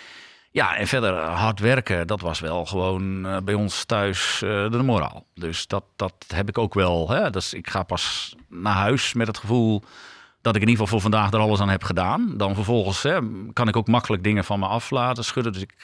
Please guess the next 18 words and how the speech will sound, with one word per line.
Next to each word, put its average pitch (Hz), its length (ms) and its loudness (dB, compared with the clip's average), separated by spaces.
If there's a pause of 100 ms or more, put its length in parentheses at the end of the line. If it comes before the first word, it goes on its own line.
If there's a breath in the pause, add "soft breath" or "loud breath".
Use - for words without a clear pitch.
ga 98 220 -2
geen, 107 420 0 (200 loud breath)
ik - 80 -10
ga 117 100 0
me 110 100 4
niet 120 160 6
verantwoordelijk 110 540 4
voelen 107 220 2
voor 101 120 2
dingen 101 200 2
waar 98 180 0
ik 98 100 -4
heel 98 160 0
weinig 95 300 -2
aan 95 80 -4
heb 95 140 -4
kunnen 95 240 0
doen. 151 340 2